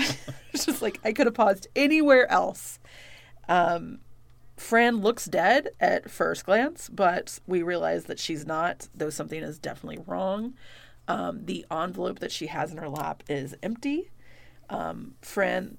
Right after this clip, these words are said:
really starts to struggle, and, um,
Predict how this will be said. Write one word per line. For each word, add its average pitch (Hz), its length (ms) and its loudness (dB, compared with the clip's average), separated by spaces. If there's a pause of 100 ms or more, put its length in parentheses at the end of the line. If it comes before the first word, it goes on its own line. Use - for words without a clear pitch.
really 202 460 -2
starts - 600 -4 (120)
to - 540 -8
struggle, 220 600 0 (240)
and, 180 600 -4 (1400)
um, 185 600 -4